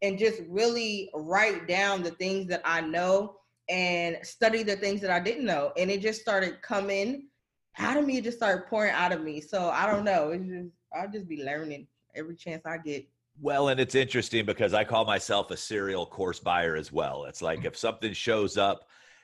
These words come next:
Speaker 2: and it's there, I'm gonna grab it, whether I feel I need it right now, or even if I just need a small piece of that right now, knowing I can go back to it, and people will laugh and they'll go,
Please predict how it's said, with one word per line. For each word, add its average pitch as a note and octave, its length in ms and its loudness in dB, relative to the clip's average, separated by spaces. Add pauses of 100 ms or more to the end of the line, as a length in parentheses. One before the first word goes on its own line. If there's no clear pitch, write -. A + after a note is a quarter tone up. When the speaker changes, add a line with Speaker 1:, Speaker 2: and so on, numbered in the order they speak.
(160)
Speaker 2:
and G3 160 0
it's G#3 160 0
there, F#2+ 400 2
I'm F#2+ 100 0
gonna F#2 160 0
grab F#2 300 2
it, F2 80 0
whether B2+ 240 4
I A#2 80 2
feel B2 240 0
I G#2+ 100 2
need G#2+ 240 0
it F#2 140 -2
right G2+ 240 0
now, G2+ 240 2
or F#2+ 120 2
even B2 220 0
if C3 140 -2
I G#2+ 60 -2
just G#2+ 240 -6
need A2+ 160 -2
a F#2 40 -2
small A2 360 -2
piece B2+ 360 -4
of G2 120 0
that E2+ 220 0
right E2+ 240 0
now, F2 260 -2
knowing G2+ 340 -4
I G2 140 0
can F#2+ 180 -10
go F#2 100 0
back F2+ 360 -2
to E2 200 -4
it, D2+ 80 -4
and C#2 80 -12
people G#2+ 320 -6
will D2+ 140 -6
laugh F2+ 340 -2
and D2+ 100 -14
they'll E2 120 -2
go, D#2 220 -4